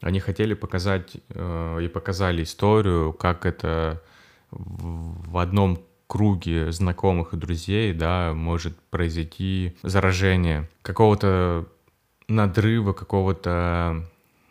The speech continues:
какого-то конфликта, если хотите,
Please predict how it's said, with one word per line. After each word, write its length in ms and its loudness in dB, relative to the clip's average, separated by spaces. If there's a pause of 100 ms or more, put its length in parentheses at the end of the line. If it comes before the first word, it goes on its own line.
(160)
какого-то 880 -6 (600)
конфликта, 760 0
если 200 -2
хотите, 800 -6